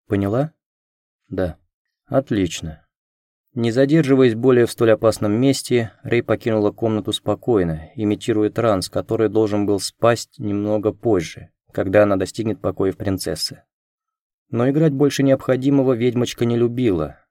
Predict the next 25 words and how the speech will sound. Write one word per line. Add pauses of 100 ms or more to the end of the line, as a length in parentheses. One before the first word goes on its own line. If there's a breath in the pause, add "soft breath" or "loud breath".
(120)
а
потому,
скрывшись
из
зоны
видимости
и
убедившись,
что
Эллиот
не
стал
посылать
за
ней
духа, (520)
с
него
могло
статься
провернуть
такое
и
во
дворце,